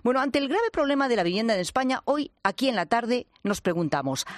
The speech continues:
¿a quién beneficia la ley de vivienda que se aprueba mañana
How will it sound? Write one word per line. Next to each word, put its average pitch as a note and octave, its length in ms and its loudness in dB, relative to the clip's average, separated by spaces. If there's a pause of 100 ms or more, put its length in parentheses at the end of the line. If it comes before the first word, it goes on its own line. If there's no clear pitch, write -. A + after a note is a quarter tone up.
¿a A3+ 120 0
quién F4+ 300 0
beneficia C4 800 0
la E3 220 0
ley B3 260 0
de A3+ 100 0
vivienda G#3+ 560 0 (340)
que E3+ 160 0
se D#3+ 440 0 (160)
aprueba A#3+ 520 0
mañana F#3 600 0